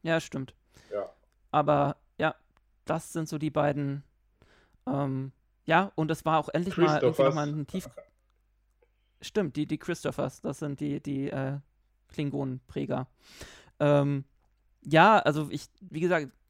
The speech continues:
Speaker 1: General Chang, finde ich, war so der letzte große Star Trek-Antagonist im, im Kino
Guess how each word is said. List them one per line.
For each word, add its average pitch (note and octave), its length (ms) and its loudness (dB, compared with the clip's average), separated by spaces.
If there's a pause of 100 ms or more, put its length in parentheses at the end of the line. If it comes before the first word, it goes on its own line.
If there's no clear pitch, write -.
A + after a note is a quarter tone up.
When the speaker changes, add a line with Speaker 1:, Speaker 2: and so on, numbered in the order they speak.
Speaker 1:
General D#3+ 340 -2
Chang, E3+ 260 -2
finde E3 240 -4
ich, - 140 -8
war D#3 160 2
so D3+ 80 -6
der D#3 100 0
letzte D#3+ 420 -2
große D3+ 640 -2 (320)
Star C#3+ 260 -2
Trek-Antagonist C#3 960 -6
im, C3 300 -8
im C3 120 -8
Kino D#3+ 340 -6